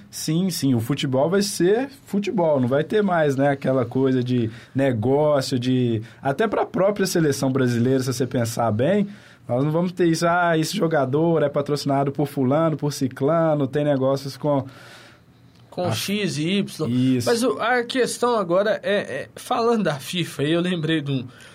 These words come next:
Speaker 2: do negócio, é, sobre essa questão da mão na bola, dentro da área e bola na mão, né? O negócio tá complicado, né? Qualquer lancezinho horrendo, eles estão marcando. O próprio diretor de, da comissão de arbitragem da fifa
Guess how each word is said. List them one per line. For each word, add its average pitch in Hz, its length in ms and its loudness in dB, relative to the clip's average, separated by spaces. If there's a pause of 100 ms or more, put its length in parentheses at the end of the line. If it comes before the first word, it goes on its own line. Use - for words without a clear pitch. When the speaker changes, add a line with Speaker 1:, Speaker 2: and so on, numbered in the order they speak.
(120)
Speaker 2:
do 151 140 -2
negócio, 147 600 -2 (600)
é, 156 280 -2
sobre 226 360 0
essa 233 180 0
questão 214 460 0
da 220 140 2
mão 220 220 2
na 208 140 2
bola, 185 480 2
dentro 156 220 -2
da 147 120 2
área 175 280 2
e 156 40 2
bola 156 360 2
na 135 120 -2
mão, 175 320 2
né? 190 200 0 (680)
O - 40 -12
negócio 190 360 0
tá 277 120 -2
complicado, 262 680 -2
né? 202 200 -2 (380)
Qualquer 226 600 0
lancezinho 208 1000 0
horrendo, 240 1160 2 (280)
eles 254 240 2
estão 247 340 0
marcando. 160 560 -2 (400)
O 233 120 -2
próprio 277 420 0
diretor 196 540 2
de, 143 300 0
da 147 120 0
comissão 175 400 0
de 170 80 2
arbitragem 147 460 0
da 131 140 0
fifa 233 360 -4